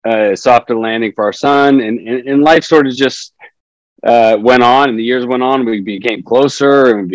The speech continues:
became closer. And, and then, you know, we started posting on social medias about our lives. We started taking family trips and just everything, uh, that we talk about, uh, uh, uh,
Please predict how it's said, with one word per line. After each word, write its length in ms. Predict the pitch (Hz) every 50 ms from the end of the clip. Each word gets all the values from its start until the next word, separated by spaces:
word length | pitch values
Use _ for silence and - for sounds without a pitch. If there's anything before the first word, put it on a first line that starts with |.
| 90
became 240 | 85 - 104 98 87
closer. 640 | - 123 131 139 139 127 - 135 135 131 127 123 117
And, 120 | 110 104 -
and 420 | - 104 104 104 101 101 101 98 - -
then, 320 | 117 127 131 127 127 123 - _ _ _ -
you 80 | 135
know, 80 | 135 110
we 80 | 104 104
started 260 | - 123 113 104 95 _ _ _ _
posting 340 | - 127 120 110 - 113 107
on 160 | 107 104 98
social 320 | 87 - 110 98 - 110 117
medias 840 | 139 160 170 160 160 160 156 151 151 147 147 143 139 135 127 120
about 280 | 123 113 107 123 117 110
our 100 | 107 104
lives. 380 | 110 120 123 127 127 127 123 113
We 100 | 104 101
started 220 | - - 98 87
taking 220 | - 98 90 90
family 300 | - - 107 104 98 95 -
trips 420 | - - 190 190 185 165 - -
and 80 | 170 160
just 240 | 165 170 - - 156 139 - -
everything, 480 | 151 165 170 170 160 160 156 147 139 123 _ _ _ _ _ _ _ _ -
uh, 200 | - 135 131 127
that 80 | 123 123
we 60 | 123
talk 280 | 113 143 147 160 156 -
about, 360 | 120 110 107 107 104 107 101 _ _
uh, 360 | - 117 117 113 110 107 104 98 - - _ _ -
uh, 40 | 110 107 -
uh, 180 | - 107 107 104